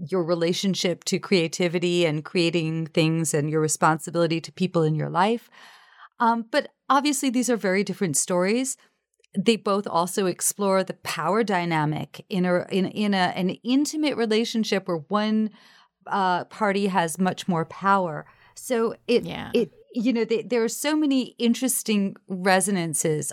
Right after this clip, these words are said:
Speaker 1: and obviously one is animated, one is not. I, so much to say, so very much to say. And, you know, but how about you? How did it work for you?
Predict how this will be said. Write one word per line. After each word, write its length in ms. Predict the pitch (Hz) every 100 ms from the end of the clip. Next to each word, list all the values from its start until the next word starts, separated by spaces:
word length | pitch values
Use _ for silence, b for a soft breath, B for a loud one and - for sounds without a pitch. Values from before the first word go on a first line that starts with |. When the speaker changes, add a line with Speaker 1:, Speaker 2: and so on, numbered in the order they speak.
| -
Speaker 1:
and 640 | - 190 190 185 185 185 180 B B B
obviously 480 | 208 185 190 - 180
one 280 | 165 165 165
is 200 | 160 -
animated, 600 | 330 349 302 277 262 233
one 200 | 196 175
is 180 | 165 160
not. 420 | 247 269 262 247 -
I, 240 | 233 233 - 220 B B - - -
so 300 | - 349 381
much 240 | 392 -
to 140 | 381
say, 580 | 349 330 302 294 294 285 _
so 380 | - - 285 277
very 280 | 233 226 220
much 300 | 214 208 -
to 140 | 220
say. 580 | - 185 175 180 180 170 - - _ _
And, 280 | 226 214 214 _ _ - -
you 200 | 233 214
know, 180 | 165 156 _ _
but 120 | 302
how 140 | 311 311
about 200 | 330 277
you? 140 | 311
How 120 | 233
did 140 | 240 269
it 100 | 214
work 200 | 262 262
for 120 | -
you? 400 | 127 180 -